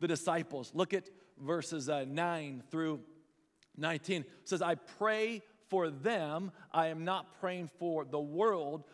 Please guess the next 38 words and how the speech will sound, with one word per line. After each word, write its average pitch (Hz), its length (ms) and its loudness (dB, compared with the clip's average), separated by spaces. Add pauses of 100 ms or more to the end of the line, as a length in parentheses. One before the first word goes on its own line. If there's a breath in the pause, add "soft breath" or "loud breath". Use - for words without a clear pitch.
(200 loud breath)
but 165 220 2
for 165 120 0
those 151 340 0
you 170 160 4
have 156 160 0
given 175 320 2
me, 139 160 -4
for 165 220 -2
they 147 200 0
are 160 80 2
yours. 170 520 2 (320 loud breath)
All 185 240 6
I 220 100 6
have 185 240 2
is 180 180 2
yours, 151 560 0 (220 loud breath)
and 151 140 0
all 156 220 4
you 185 120 2
have 175 240 2
is 156 160 -2
mine, 135 540 0 (240 loud breath)
and 160 200 0
glory 175 280 2
has 170 120 -2
come 170 260 -4
to 165 120 -4
me 151 300 -2
through 160 320 0
them. 147 400 -2 (340 loud breath)
I 180 180 6
will 196 220 4
remain 175 640 0
in 160 180 -4
the 151 100 2
world 160 340 2
no 151 140 4
longer, 156 680 0